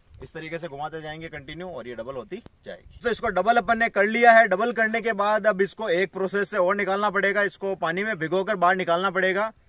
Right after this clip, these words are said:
पानी में भिगोएंगे तो आप सोचोगे यार कि ये करने क्या वाले हैं,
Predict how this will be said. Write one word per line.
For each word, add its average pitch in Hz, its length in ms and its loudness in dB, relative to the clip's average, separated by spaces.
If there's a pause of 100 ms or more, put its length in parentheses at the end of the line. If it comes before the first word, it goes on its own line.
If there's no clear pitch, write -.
(640)
पानी 156 200 0
में 214 120 -4
भिगोएंगे 196 460 0
तो 196 80 2
आप 185 180 4
सोचोगे 196 360 -2
यार 196 200 2
कि 185 100 -8
ये 196 140 0
करने 185 320 0
क्या 196 140 4
वाले 190 220 2
हैं, 196 180 0